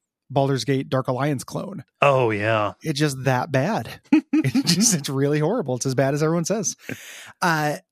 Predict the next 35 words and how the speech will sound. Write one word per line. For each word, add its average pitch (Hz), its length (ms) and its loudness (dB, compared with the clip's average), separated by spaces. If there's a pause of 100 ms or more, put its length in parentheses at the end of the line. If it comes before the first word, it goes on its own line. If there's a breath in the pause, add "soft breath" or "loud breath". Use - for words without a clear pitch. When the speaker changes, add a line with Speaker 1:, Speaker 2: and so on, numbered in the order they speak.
(120)
Speaker 1:
so - 120 -2
this 285 140 2
game 277 240 0
is 220 240 0
a, 175 400 2
uh, 143 300 -2
sequel. 185 340 0
This 175 140 2
is 233 80 0
the 196 100 0
second 196 300 2
part 180 180 2
of 147 60 -2
a 147 40 -2
trilogy 147 380 0
that 131 100 -2
we'll 127 100 -2
never 120 200 -2
finish. 127 500 -6
Speaker 2:
<laughs> 151 120 4 (360 loud breath)
Speaker 1:
Uh, 151 240 2
it, 196 220 4
it 190 220 2
picks - 320 0 (100)
<laughs> 679 80 4
up 208 160 2
two - 160 0
years 180 420 0
after 151 400 0
the, 143 380 0
the 143 120 0
events 139 260 -2
of 135 40 -6
Human 151 220 0
Revolution, 170 520 0